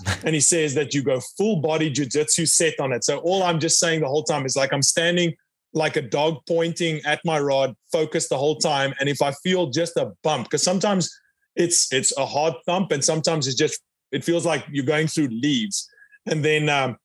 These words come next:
Speaker 2: and then you just lean back into it. And I'm putting a lot into it. So that first initial set, would be interesting with I G F A. And then secondly, the head shakes and the jumps.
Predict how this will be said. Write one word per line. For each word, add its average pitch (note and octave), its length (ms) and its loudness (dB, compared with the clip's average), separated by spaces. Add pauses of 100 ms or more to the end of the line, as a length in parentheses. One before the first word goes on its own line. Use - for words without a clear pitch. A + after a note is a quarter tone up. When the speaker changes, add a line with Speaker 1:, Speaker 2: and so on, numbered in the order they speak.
(160)
Speaker 2:
and E3 140 0
then E3 180 2
you D3+ 80 0
just D3+ 220 0
lean D3+ 420 2
back D3+ 240 0
into D#3 240 -2
it. B2 80 4
And C3+ 80 2
I'm D#3 180 0
putting F#3+ 240 2
a C#3+ 60 2
lot C#3 240 2
into D3+ 220 0
it. B2+ 80 -2
So C#3 160 0
that C#3 140 0 (100)
first F#3+ 260 0
initial D3 340 2
set, D3 300 4 (460)
would D#3+ 140 -2
be D#3+ 160 0
interesting D#3+ 440 0
with C3+ 160 -2
I C#3+ 140 0
G D3 120 -2
F C#3+ 120 -4
A. D3+ 180 2
And C#3 160 -4
then D3 320 0 (220)
secondly, F3+ 500 0
the C3 140 0
head C#3+ 220 0
shakes C#3+ 360 0
and B2+ 80 -4
the A#2+ 60 -2
jumps. A#2 540 0